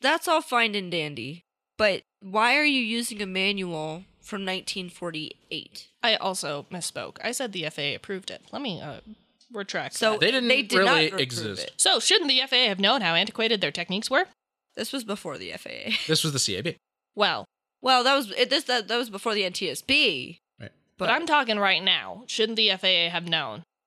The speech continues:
Speaker 2: about
Speaker 1: Well, if it, if it ain't broke, don't fix it type of deal, right?
Speaker 2: So the F A A principal maintenance inspector who oversaw Hawkins and Powers reported that the F A A did not look at their air tanker operations since the aircraft were being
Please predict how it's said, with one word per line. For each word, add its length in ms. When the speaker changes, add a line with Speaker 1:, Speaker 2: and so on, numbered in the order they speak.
Speaker 2:
about 380
Speaker 1:
Well, 340
if 180
it, 200
if 180
it 60
ain't 220
broke, 260
don't 240
fix 240
it 140
type 200
of 60
deal, 220
right? 400
Speaker 2:
So 300
the 100
F 280
A 120
A 40
principal 440
maintenance 380
inspector 400
who 120
oversaw 540
Hawkins 400
and 80
Powers 320
reported 420
that 120
the 180
F 160
A 200
A 40
did 160
not 280
look 240
at 180
their 100
air 180
tanker 280
operations 580
since 160
the 160
aircraft 460
were 100
being 240